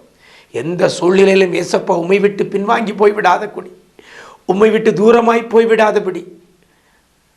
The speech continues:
பிள்ளைகளை உம்முடைய கரத்துக்குள்ள வச்சு கொள்ளுங்கப்பா. உம்முடைய கரத்துக்குள்ள அடங்கி இருக்க உதவி செய்யுங்கப்பா. யார் யார் ஆண்டவரே, இழப்புகளுக்கு மத்தியிலையும், பாடுகளுக்கு மத்தியிலும், வேதனைக்கு மத்தியிலும், வியாதிக்கு மத்தியிலையும், வறுமைக்கு மத்தியிலையும்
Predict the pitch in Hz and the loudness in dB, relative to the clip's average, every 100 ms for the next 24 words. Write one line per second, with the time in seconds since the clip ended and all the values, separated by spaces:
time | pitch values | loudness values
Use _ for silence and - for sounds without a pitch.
0 | _ 127 135 131 120 120 117 139 160 180 | _ -14 -12 -10 -12 -10 -10 -6 -6 -6
1 | 185 160 131 135 185 165 160 151 135 - | -6 -4 -4 -6 -8 -6 -6 -6 -10 -12
2 | 127 - _ _ _ _ _ - - 135 | -16 -20 _ _ _ _ _ -20 -8 -6
3 | 139 160 175 175 190 160 151 196 208 208 | -4 -2 -2 0 0 0 0 0 2 0
4 | 208 185 190 247 254 - 180 160 135 113 | 0 0 2 2 2 0 -2 -2 -10 -12
5 | 95 _ _ - - 67 67 71 - _ | -18 _ _ -16 -16 -12 -10 -10 -12 _
6 | _ _ _ - - 123 135 147 151 156 | _ _ _ -20 -20 -8 -4 -2 0 0
7 | 131 - - - - 123 160 180 156 160 | -2 -6 -16 -20 -12 -6 -4 -4 -6 -8
8 | 160 160 - 143 139 - 170 196 202 190 | -8 -10 -10 -12 -10 -2 0 0 -2 -6
9 | 175 185 180 175 147 160 202 208 208 196 | -6 -6 -2 -4 0 2 4 2 0 -2
10 | 202 202 185 135 143 202 226 233 220 233 | 0 -2 -4 -4 -2 0 0 -2 -2 -2
11 | 233 214 165 196 240 262 - 247 247 254 | 0 -2 -2 -2 0 0 0 0 0 -2
12 | 247 139 - | -8 -10 -14